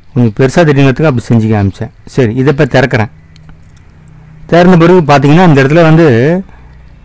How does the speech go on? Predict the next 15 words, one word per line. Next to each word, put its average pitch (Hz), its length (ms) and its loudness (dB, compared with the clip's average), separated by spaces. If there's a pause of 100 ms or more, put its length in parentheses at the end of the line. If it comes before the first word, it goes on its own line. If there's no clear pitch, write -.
(160)
தமிழ் 165 400 2
missing 160 320 2
இருக்குது. 143 360 -4 (3000)
இதை 123 180 0
எடுத்துட்டு 127 360 0
இப்படி 139 300 0 (2000)
இந்த 147 220 2
இடத்துல 165 160 0
இருந்து 143 280 0
தமிழ் 127 360 2
எழுதணும் 104 360 0
நம்ம. 98 260 -4 (760)
பழைய 110 640 -6 (640)
குருடி 107 720 -4 (1700)
இப்படி. 107 340 -6